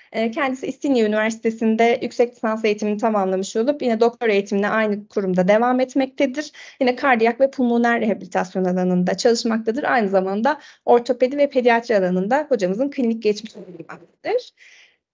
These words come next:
Diğer öğretim görevlimiz Sevde Betül Yiğit ise yine İstanbul Üniversitesi Cerrahpaşa Kardiyoloji Enstitüsü'nde doktora eğitimine devam etmektedir. Kendisi Arel Üniversitesi yüksek lisans mezunudur.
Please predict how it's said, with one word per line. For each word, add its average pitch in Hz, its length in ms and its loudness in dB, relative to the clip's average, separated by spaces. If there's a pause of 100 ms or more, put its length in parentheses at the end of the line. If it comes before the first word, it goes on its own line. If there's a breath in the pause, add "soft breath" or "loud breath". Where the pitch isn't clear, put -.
Diğer 359 240 4
öğretim 269 240 -2
görevlimiz 247 440 2
Sevde 247 360 0
Betül 247 320 -6
Yiğit 254 280 -6
ise 330 520 0
yine 277 380 0
İstanbul 277 340 -6
Üniversitesi 214 340 -6
Cerrahpaşa 240 720 2
Kardiyoloji 233 520 2
Enstitüsü'nde 202 640 -2
doktora 233 300 2
eğitimine 180 380 -2
devam 175 340 -2
etmektedir. 185 640 -2
Kendisi 269 640 -2 (260 loud breath)
Arel 233 220 6
Üniversitesi 185 560 -2
yüksek 226 340 -4
lisans 175 420 -8
mezunudur. 185 760 0